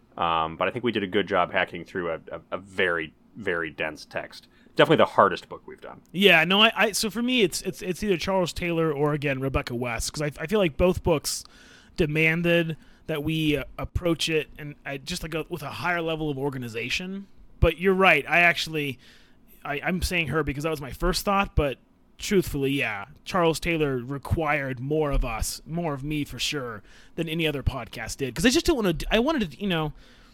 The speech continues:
Speaker 2: we're just a couple of, you know, guys. <laughs>
Speaker 1: Yeah.
Speaker 2: Uh, <laughs> but I really, I wanted to do it justice, partly 'cause it, the book meant so much to me. I actually do think about,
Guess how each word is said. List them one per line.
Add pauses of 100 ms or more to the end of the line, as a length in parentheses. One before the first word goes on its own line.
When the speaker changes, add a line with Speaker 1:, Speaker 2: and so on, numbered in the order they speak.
(200)
Speaker 2:
we're
just
a
couple
of,
you
know,
guys. (100)
<laughs> (640)
Speaker 1:
Yeah.
Speaker 2:
Uh, (440)
<laughs>
but
I
really,
I
wanted
to
do
it
justice,
partly
'cause
it,
the
book
meant
so
much
to
me.
I
actually
do
think
about,